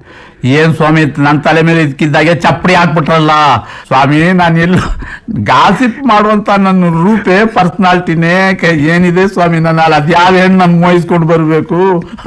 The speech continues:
ಸ್ವಾಮಿ? ಈಗಿನ ಕಾಲ ನೋಡಿ, ಚಿತ್ರರಂಗದಲ್ಲಿ ಮಾಮೂಲಾಗಿ ಮಾ-, ಒಂದು ದುಡ್ಡು ಕಾಸಿಗೆ ಒಂಥರ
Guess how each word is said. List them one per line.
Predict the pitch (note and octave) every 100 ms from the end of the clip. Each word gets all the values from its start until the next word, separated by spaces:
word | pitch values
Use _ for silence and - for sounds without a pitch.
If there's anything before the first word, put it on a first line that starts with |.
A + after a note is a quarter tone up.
| G#3 G3 E3+ -
ಸ್ವಾಮಿ? | D3 D3 F3+ E3 D#3+ D#3+ C#3 A2+ G3
ಈಗಿನ | E3+
ಕಾಲ | F3+ D#3 E3
ನೋಡಿ, | D3 D3+ E3+ G3+ - - -
ಚಿತ್ರರಂಗದಲ್ಲಿ | F#3+ - G3 F#3+ F#3 F#3
ಮಾಮೂಲಾಗಿ | E3+ D#3+ F3 F3+ F3 D#3+ D#3 D3
ಮಾ-, | C3+ D3 D#3+ D#3 - - D#3+
ಒಂದು | D3+ D#3+ D3 D3 C#3+ D3+ D3
ದುಡ್ಡು | F#3 F#3 G3
ಕಾಸಿಗೆ | F#3 F#3 F3 F#3
ಒಂಥರ | E3+ E3